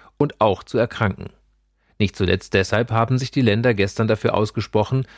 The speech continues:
die vom Bundestag festgestellte pandemische Lage nationaler Tragweite fortzuführen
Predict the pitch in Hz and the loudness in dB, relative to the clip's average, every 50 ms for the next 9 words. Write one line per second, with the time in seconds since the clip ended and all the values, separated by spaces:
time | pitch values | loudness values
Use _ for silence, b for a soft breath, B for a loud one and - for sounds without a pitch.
0 | B B _ 98 92 82 - 101 95 87 98 107 131 143 143 - - 107 92 87 | B B _ -2 -2 0 0 0 0 2 2 2 2 2 -2 -2 -2 -4 -4 -4
1 | - - 123 - - - 113 - - 107 95 - 92 - 98 92 90 104 107 113 | -4 -6 -6 -4 -4 -6 -4 0 0 0 0 0 -2 -2 -2 0 0 2 2 2
2 | 101 92 101 90 92 101 120 135 117 110 90 98 107 - - - 104 101 98 98 | 0 0 0 0 0 2 2 2 2 2 0 0 -2 -2 -2 -2 0 0 2 0
3 | 95 - - - 120 131 131 - 95 90 98 - 135 - - - 151 156 - - | -2 -4 -2 -2 -2 -2 0 -2 -2 -2 -2 -2 -4 -4 0 0 0 0 0 -2
4 | - 123 - - 110 104 104 107 143 147 | -6 -6 -4 -2 0 2 2 2 2 0